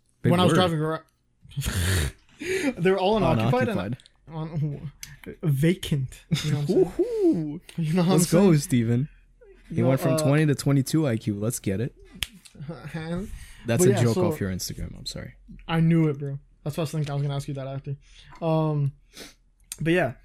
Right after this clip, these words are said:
Speaker 2: so they were all vacant, or, like, most of them were.
Speaker 1: Mm-hmm.
Speaker 2: And I was kinda just like,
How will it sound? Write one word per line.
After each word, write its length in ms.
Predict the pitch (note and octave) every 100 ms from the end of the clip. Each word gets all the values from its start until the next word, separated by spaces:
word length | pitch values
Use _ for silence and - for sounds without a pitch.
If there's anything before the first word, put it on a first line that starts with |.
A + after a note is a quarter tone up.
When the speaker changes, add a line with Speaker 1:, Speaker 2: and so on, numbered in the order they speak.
| _ -
Speaker 2:
so 680 | - F3+ E3 D#3+ D#3 D3 - _ _ _ _ _ _ -
they 120 | F3
were 100 | A#3
all 160 | F#3+ G3
vacant, 540 | D#3 F#3+ D#3 C3+ C3+ - _ E3
or, 100 | F#3+
like, 160 | E3+ D3+
most 300 | D#3+ F#3+ -
of 100 | D3+
them 200 | C3+ C3
were. 240 | C3+ C#3 - -
Speaker 1:
Mm-hmm. 240 | A#2 G#2 E3+
Speaker 2:
And 360 | E3 D#3+ D#3 -
I 80 |
was 100 | F#3+
kinda 180 | G3 B3+
just 180 | F3+ F3+
like, 280 | F3+ D3